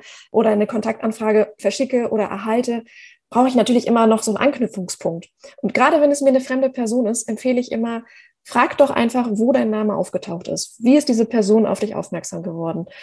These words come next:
Sei es, sie hat dich in einem Beitrag gelesen, sie hat explizit nach deinem Profil gegoogelt.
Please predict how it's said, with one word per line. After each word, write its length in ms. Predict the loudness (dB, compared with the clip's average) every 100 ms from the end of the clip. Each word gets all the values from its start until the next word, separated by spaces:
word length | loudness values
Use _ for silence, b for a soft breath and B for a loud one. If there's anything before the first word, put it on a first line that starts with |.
| B
Sei 280 | 0 4 6
es, 140 | 6 4
sie 180 | 0
hat 140 | 0 -2
dich 160 | -4
in 120 | -4 -2
einem 200 | -2 2
Beitrag 400 | 2 2 -2 -4
gelesen, 540 | -2 2 2 2 -2
sie 120 | -4
hat 100 | -8
explizit 460 | -10 -6 -6 -2 -2
nach 120 | 0
deinem 180 | 0 -2
Profil 380 | -4 -4 -2 0
gegoogelt. 560 | 2 4 8 6 6